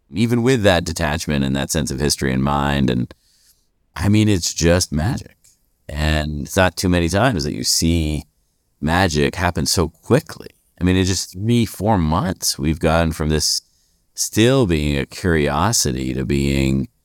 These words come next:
a really mainstream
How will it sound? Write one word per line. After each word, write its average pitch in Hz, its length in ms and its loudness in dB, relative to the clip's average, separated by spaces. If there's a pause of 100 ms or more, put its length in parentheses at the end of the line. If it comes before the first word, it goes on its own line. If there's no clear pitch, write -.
(440)
a 76 100 -4
really 101 560 2
mainstream 71 1160 0